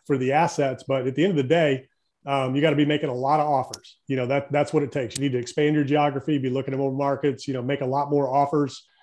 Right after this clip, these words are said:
uh, to be able to get a good look at a lot more deals. And then think about how you structure your deals in terms of your equity splits, you know, returns, things like that. You got,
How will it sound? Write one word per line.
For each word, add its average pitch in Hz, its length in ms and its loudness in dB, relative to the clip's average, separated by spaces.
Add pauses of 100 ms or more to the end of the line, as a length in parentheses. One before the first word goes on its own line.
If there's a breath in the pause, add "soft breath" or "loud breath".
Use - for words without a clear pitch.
(180)
uh, 127 200 -4
to 131 140 -6
be 139 100 4
able 131 160 4
to 127 80 0
get 139 180 2
a 127 80 0
good 127 240 0
look 139 320 -2
at 131 200 -2 (120)
a 131 60 -2
lot 135 320 0
more 135 180 2
deals. 139 540 2 (280 soft breath)
And 147 80 0
then 147 120 2
think 202 220 0
about 170 200 2
how 151 80 0
you 147 100 2
structure 165 420 -4
your 143 120 0
deals 131 320 -2
in 131 80 -6
terms 139 240 -2
of 131 60 -4
your 123 100 -4
equity 143 300 -2
splits, 139 640 -2
you 147 120 0
know, 131 120 2
returns, 139 580 0
things 139 240 -2
like 131 160 -2
that. 143 240 0
You 123 60 -8
got, 143 180 0